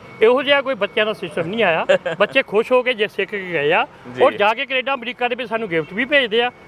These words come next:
Speaker 1: ਤੇ ਧੰਨਵਾਦ ਵੀ ਕਰਦੇ ਆ।
Speaker 2: ਬਣਦਾ।
Speaker 1: ਤੇ ਉਹ ਸਾਰਾ ਸਿਸਟਮ ਸਾਡਾ ਅੱਜ ਤੱਕ ਸਾਨੂੰ ਉਹ ਬੱਚੇ ਯਾਦ ਕਰਦੇ ਆ।
Speaker 2: ਬਿਲਕੁਲ।
Speaker 1: ਜੀ।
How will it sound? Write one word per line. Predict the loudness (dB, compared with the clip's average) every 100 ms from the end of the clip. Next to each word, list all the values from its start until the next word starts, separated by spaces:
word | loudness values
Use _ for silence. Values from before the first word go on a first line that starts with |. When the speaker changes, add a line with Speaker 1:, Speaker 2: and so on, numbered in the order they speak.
| -12
Speaker 1:
ਤੇ | 0
ਧੰਨਵਾਦ | 2 2 0 0
ਵੀ | 0
ਕਰਦੇ | 0 0 0
ਆ। | -2 0
Speaker 2:
ਬਣਦਾ। | -4 0
Speaker 1:
ਤੇ | 2
ਉਹ | 4 2
ਸਾਰਾ | 2 0 2 -4
ਸਿਸਟਮ | -6 -10 -6
ਸਾਡਾ | -4 0 0
ਅੱਜ | -2
ਤੱਕ | -6 -6
ਸਾਨੂੰ | -6 -6
ਉਹ | -4
ਬੱਚੇ | -4 -2
ਯਾਦ | 0 0
ਕਰਦੇ | -2 -8 -6
ਆ। | -10 -12 -18 -16 -2
Speaker 2:
ਬਿਲਕੁਲ। | 0 0 -2
Speaker 1:
ਜੀ। | -6